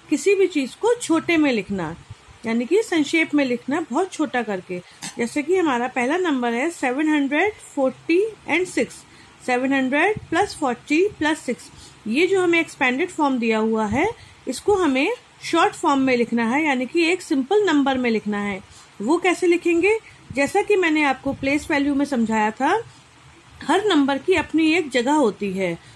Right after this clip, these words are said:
तो इससे भी आपको समझ में आ रहा होगा कि जो ये सेवन हंड्रेड है वो हंड्रेड प्लेस पर है, फ़ोर्टी है टेंस प्लेस पर है और सिक्स है जो वंस प्लेस पर है।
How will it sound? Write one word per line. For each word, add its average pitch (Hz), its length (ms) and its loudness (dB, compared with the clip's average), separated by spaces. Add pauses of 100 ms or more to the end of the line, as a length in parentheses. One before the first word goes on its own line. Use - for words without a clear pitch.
(140)
तो 247 100 -2
इससे 359 320 -2
भी 370 120 4
आपको 330 260 0
समझ 302 300 0
में 311 140 2
आ 285 160 2
रहा 262 240 0
होगा 262 420 0 (380)
कि 277 60 0
जो 311 140 2
ये 359 140 4
सेवन 339 360 0
हंड्रेड 302 420 2
है 311 120 2
वो 320 180 2
हंड्रेड 240 360 2
प्लेस 262 260 0
पर 294 220 0
है, 349 180 2 (380)
फ़ोर्टी 302 480 2
है 403 300 2
टेंस 233 360 0
प्लेस 254 280 -2
पर 294 200 -2
है 370 180 2 (400)
और 254 100 -6
सिक्स - 380 -2
है 349 100 2
जो 392 240 2
वंस 269 280 0
प्लेस 220 260 -2
पर 202 180 -6
है। 190 160 -2